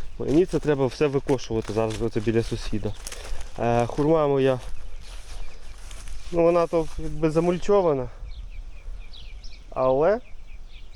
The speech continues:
мені не подобається ситуація навколо неї. Це викошуємо. Далі.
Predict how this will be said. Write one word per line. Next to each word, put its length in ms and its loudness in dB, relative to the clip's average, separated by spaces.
мені 260 4
не 100 4
подобається 580 0
ситуація 500 2
навколо 320 2
неї. 320 2
Це 140 2
викошуємо. 580 -2
Далі. 600 0